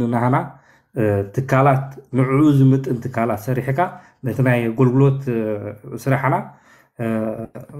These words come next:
ከም ካልኣይ ምሕዳስ ማለት እዩ። ንኣብነት ሕጂ እዚ ገንዘብ ክወፅእ ዘ-፣ ዝወፅኡ ክንብሎ ዶም ሰና መዓት ብዝተፈላለዩ ጉዳያት ወፅኡ ክንብሎ ዶም ሰና፣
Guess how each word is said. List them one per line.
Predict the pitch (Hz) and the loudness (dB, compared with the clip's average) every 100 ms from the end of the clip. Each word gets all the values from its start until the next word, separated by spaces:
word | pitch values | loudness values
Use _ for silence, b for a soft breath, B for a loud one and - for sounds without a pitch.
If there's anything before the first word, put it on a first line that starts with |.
| - - _ | -18 -20 _
ከም | - 131 | 2 2
ካልኣይ | 135 131 117 117 | 4 2 2 0
ምሕዳስ | 107 104 131 123 - | -2 -2 0 0 0
ማለት | 107 95 | -8 -8
እዩ። | 92 | -8
ንኣብነት | 120 123 135 135 | -4 2 4 2
ሕጂ | 135 135 190 - B B B - | 0 0 0 -4 B B B -2
እዚ | 127 135 | 4 6
ገንዘብ | 151 147 147 139 | 6 6 4 2
ክወፅእ | 135 143 143 135 - | 0 0 0 -6 -4
ዘ-፣ | 120 120 110 104 104 101 98 95 101 135 131 - _ | -2 0 0 -4 -6 -6 -8 -10 -12 -12 -14 -20 _
ዝወፅኡ | 131 131 139 143 151 131 | 2 6 6 4 0 0
ክንብሎ | 117 117 120 | 0 -2 -2
ዶም | 117 110 | -2 -6
ሰና | 104 110 98 - b b - | -6 -6 -6 -12 b b -8
መዓት | 117 139 165 160 | -2 2 2 2
ብዝተፈላለዩ | 131 127 147 135 110 110 113 | 0 0 2 2 2 2 0
ጉዳያት | 113 113 110 104 | -2 -2 -2 0
ወፅኡ | 123 127 110 B B B | -4 -4 -10 B B B
ክንብሎ | - 117 120 123 | -6 0 2 4
ዶም | 123 | 2
ሰና፣ | 113 147 | 2 2